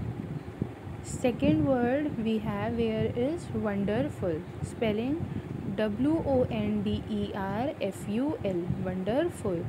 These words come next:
Third word here we have is realms. Spelling R E A L M S. Fourth word is atmosphere.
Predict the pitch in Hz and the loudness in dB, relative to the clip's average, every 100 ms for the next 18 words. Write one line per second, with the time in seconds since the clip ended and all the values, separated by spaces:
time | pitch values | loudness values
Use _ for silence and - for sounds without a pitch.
0 | - 156 - - - - 240 277 320 269 | -2 -4 -4 -8 -8 -2 2 4 6 4
1 | 240 233 233 233 220 214 220 226 214 202 | 4 4 4 4 2 0 0 2 0 0
2 | 202 - 214 285 349 - - - - 208 | -2 -2 0 2 0 -2 -8 -10 -4 0
3 | 214 202 185 185 - - - - - - | 2 2 2 0 0 -2 -4 -8 -12 -4
4 | 220 214 247 302 - - 226 262 294 - | 0 2 4 2 -2 -4 0 0 0 0
5 | 240 226 202 208 233 285 226 208 196 208 | -2 -2 -2 0 0 -2 0 0 0 0
6 | 196 196 - 226 180 - - - - - | 0 0 -2 -2 -2 -4 0 -2 -2 -10
7 | - - - - - 247 285 277 254 254 | -10 -8 -4 -4 2 4 4 2 2 4
8 | 233 240 285 294 - 214 - 220 208 233 | 4 4 2 -2 -4 -4 -2 -2 2 2
9 | 269 - 208 185 175 | 0 -4 -2 0 0